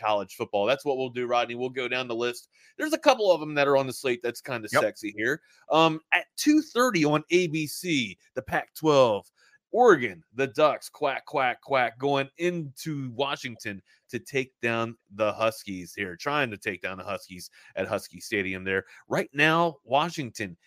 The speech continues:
Speaker 1: giving three to the Ducks, over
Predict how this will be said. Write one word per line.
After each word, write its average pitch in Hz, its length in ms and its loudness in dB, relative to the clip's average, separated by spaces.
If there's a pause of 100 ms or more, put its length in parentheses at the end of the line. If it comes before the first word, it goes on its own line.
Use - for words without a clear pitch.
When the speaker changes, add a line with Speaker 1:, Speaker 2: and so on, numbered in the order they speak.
(160)
Speaker 1:
giving 143 320 0
three 165 720 -2
to 127 160 0
the 95 100 -4
Ducks, 135 540 -2 (260)
over 170 380 4